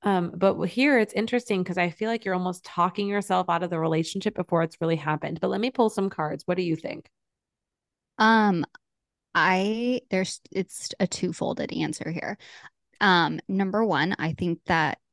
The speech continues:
Speaker 2: if your gut is telling you something's wrong, something is probably wrong.
Speaker 1: Mm-hmm.
Speaker 2: Um, so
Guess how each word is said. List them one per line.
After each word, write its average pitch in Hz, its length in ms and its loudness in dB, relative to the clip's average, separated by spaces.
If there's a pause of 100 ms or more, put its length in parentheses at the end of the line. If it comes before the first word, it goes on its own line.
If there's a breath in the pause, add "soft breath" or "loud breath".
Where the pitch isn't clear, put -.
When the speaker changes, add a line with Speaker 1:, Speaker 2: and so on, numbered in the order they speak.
(280)
Speaker 2:
if - 220 -4
your 165 160 2
gut 147 260 0
is 170 160 -6
telling 185 340 -4
you 196 100 -2
something's 175 520 -4
wrong, 156 380 -2
something 147 420 -6
is - 140 -6
probably 156 480 -6
wrong. - 320 -8 (120)
Speaker 1:
Mm-hmm. 180 140 -4
Speaker 2:
Um, 156 340 2
so 165 460 0